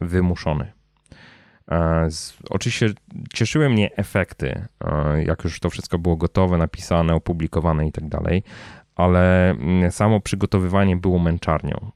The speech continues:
E, trudno mi się było do tego przyznawać, e,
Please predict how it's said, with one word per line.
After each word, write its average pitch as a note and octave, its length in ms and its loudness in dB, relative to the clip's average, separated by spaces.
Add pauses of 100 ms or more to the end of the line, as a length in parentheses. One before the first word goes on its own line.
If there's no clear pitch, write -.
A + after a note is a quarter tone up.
(140)
E, D#2 140 0
trudno A2 400 0
mi F#2+ 240 2
się - 140 -4
było F2+ 260 0
do F2 120 -6
tego F2 260 -4
przyznawać, E2+ 840 -4
e, D#2 440 -6